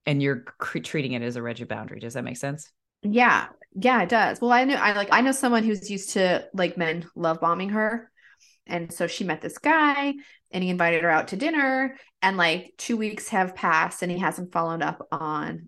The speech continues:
Speaker 2: the dinner date that he proposed when they met. And she wants to, like, block him or write him off because, you know, if he's a man and the men are the hunters, then he should have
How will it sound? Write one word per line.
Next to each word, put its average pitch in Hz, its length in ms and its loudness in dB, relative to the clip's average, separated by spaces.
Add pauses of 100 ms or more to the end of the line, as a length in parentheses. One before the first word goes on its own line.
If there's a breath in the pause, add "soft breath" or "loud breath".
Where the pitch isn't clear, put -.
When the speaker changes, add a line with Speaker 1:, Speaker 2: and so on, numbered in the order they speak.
Speaker 2:
the 180 120 0
dinner 165 280 0
date 135 320 -4
that 156 140 -2
he 170 80 -4
proposed 151 540 -6
when 170 140 -8
they 160 120 -8
met. 240 260 2 (1000 loud breath)
And 214 180 -2
she 247 160 0
wants 240 300 4
to, 233 80 4
like, 185 280 2
block 190 340 4
him 220 240 0
or 190 120 -4
write 175 200 2
him 175 100 -2
off 185 320 4
because, 160 680 -2 (300 soft breath)
you 165 100 -4
know, 156 200 4
if - 240 -8
he's 226 340 0
a 196 60 0
man 220 640 4
and 175 80 -2
the 165 60 -6
men 170 220 -2
are 165 80 2
the 165 60 2
hunters, 208 920 0
then 160 120 -4
he 175 160 -6
should 165 260 -2
have 165 200 0